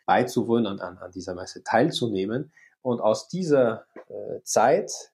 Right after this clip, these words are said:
ja, kam auch, äh, der Wunsch beiderseits, dieses Gut,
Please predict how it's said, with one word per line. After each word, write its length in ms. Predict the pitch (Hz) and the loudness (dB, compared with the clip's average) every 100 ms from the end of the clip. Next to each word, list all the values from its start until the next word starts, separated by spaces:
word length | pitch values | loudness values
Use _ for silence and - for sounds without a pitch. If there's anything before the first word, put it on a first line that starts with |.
| _ | _
ja, 320 | - - 120 - | -6 -4 -4 -6
kam 340 | - 113 113 | -4 0 2
auch, 300 | 110 107 - _ _ _ | 4 2 -2 _ _ _
äh, 260 | 95 87 101 | -10 -8 -6
der 240 | 95 90 101 | -2 -2 4
Wunsch 480 | 151 185 - - _ - | 4 2 -6 -14 _ -2
beiderseits, 800 | 98 127 117 120 127 - - _ _ | 2 2 2 2 2 -4 -20 _ _
dieses 640 | 117 107 101 98 92 - | -8 -8 -6 -8 -8 -12
Gut, 560 | - 175 185 - - _ | -6 -4 -4 -6 -18 _